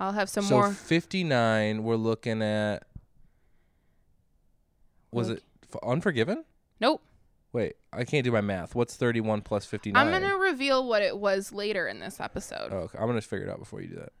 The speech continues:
Speaker 2: Hmm.
Speaker 1: You should already know. I'm gonna reveal it
Speaker 2: My
Speaker 1: to
Speaker 2: math? I can't, I'm not go with the, so,
Speaker 1: Oh my
Speaker 2: so
Speaker 1: God.
Speaker 2: take the f-, nine, put it in there. That's forty plus fifty, nineteen ninety.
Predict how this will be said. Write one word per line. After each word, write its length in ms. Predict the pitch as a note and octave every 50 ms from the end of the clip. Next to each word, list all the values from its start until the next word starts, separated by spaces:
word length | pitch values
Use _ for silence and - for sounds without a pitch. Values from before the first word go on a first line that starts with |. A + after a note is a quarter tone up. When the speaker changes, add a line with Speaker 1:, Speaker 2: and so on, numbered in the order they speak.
| -
Speaker 2:
Hmm. 520 | A2+ B2+ B2+ B2 B2 A#2 A2+ G#2+ G#2 F#2+ E2 - - - - - - - -
Speaker 1:
You 180 | - G3+ B3 D4+
should 180 | D#4 - - G4
already 280 | G4 G4 F#4 D4 A#3
know. 180 | G#3+ G3+ G3 D3+ -
I'm 180 | - F3+ G3+ G#3+
gonna 160 | A#3 A#3 A3+
reveal 260 | G#3 G3 G3+ F#3 F3+
it 100 | F3 C#3+
Speaker 2:
My 100 | D#3 E3
Speaker 1:
to 60 | D#3+
Speaker 2:
math? 340 | D#3+ F#3 A#3 D4 D#4 - - -
I 80 | - E3
can't, 220 | - - A#3 A3+
I'm 40 | G#3+
not 160 | G#3+ A3 G#3
go 80 | G3 G3
with 80 | E3+ C3+
the, 40 | B2+
so, 200 | - - B2 A#2
Speaker 1:
Oh 20 |
my 160 | A2+ A2 A2 A2
Speaker 2:
so 80 | -
Speaker 1:
God. 100 | - -
Speaker 2:
take 300 | - - B2+ A2 - -
the 80 | - F#2+
f-, 140 | A2 C3 - - -
nine, 680 | - C3 D3+ D#3 E3 D#3+ D3+ D3 D3+ D3+ D3+ D3 D3+ D3 - - - - - - - _ _ _ _ _ - _ _ _ _ _ _ _ _ _ _
put 160 | - - A2
it 100 | G2+ F#2+ F#2+
in 100 | G#2 B2+
there. 160 | C3+ C#3 C#3
That's 160 | C3 A#2 - -
forty 460 | - - C3+ C3+ C3+ C3 C3 C3 B2+
plus 300 | - - - F2+ - -
fifty, 400 | - D3+ C#3+ C#3 - C#3 C3+ -
nineteen 360 | C3 C3 C#3 G#3 - D3 B2+
ninety. 500 | B2 A#2+ C3+ D#3 D3+ B2 G#2+ A#2+ D3 -